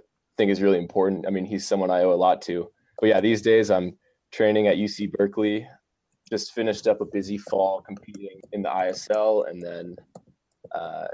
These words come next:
really looking forward to these next few months leading up to Olympic trials. Uh, have a few competitions coming up at the Tier Pro Swim Series meets,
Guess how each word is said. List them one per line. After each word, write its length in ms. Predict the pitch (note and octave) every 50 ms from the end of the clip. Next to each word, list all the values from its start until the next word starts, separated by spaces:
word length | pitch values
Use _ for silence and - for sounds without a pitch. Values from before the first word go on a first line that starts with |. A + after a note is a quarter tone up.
| - _ _
really 240 | G#2+ A2 A#2 A2+ G#2+
looking 240 | G2+ G2+ G#2 G2
forward 300 | G2+ - G2 G2+ G2+ G2
to 60 | - -
these 180 | F#2+ F2 F2
next 200 | G2 F#2+ F#2+ -
few 140 | - - G2
months 320 | F#2+ F#2 F#2 F#2 - -
leading 200 | F#2 F#2 F#2 F#2
up 100 | F2+ F2
to 120 | - - F#2
Olympic 280 | F#2+ F2+ - F2 -
trials. 580 | - - F2+ F2+ F2+ F2 F2 F2+ - - - _ _ _ _ _ _ _ -
Uh, 300 | - - - - - - -
have 200 | - A2+ G#2+ G2+
a 20 |
few 240 | - - - A2 G#2
competitions 600 | - A#2+ G#2+ - - - G#2 G2+ - G2 G2 -
coming 280 | - - G2 F#2+ F#2+
up 220 | F#2+ G2 G2 G2 - -
at 80 | - -
the 80 | - -
Tier 240 | - - G#2 G2 -
Pro 160 | - F#2+ F#2+ G2
Swim 220 | - - - G#2
Series 440 | G2+ - - G#2 G#2 G2+ G2 G2 G2
meets, 420 | G#2 G#2 G#2 G2+ G2+ - - -